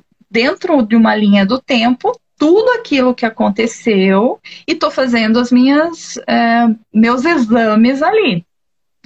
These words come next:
Quando eu tô falando em compliance, eu não tô falando só do histórico. Eu tô fal-, eu tô olhando pro futuro. Eu tô olhando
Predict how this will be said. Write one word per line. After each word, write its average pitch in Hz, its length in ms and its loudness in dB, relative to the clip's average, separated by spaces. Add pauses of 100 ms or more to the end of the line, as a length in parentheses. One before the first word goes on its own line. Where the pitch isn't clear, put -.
(180)
Quando 381 240 -2
eu 440 100 0
tô - 140 -4
falando 233 400 2
em 226 180 2
compliance, 214 1120 -2
eu 220 60 2
não 247 180 2
tô 302 200 -2
falando 254 580 0
só 226 340 -2
do 196 160 -4
histórico. - 640 -8 (320)
Eu 202 100 -2
tô 233 160 -2
fal-, 208 300 -4
eu 208 140 -2
tô 226 140 -2
olhando 226 300 0
pro 254 140 -8
futuro. 233 680 0 (460)
Eu 214 220 -4
tô 247 220 0
olhando 233 760 0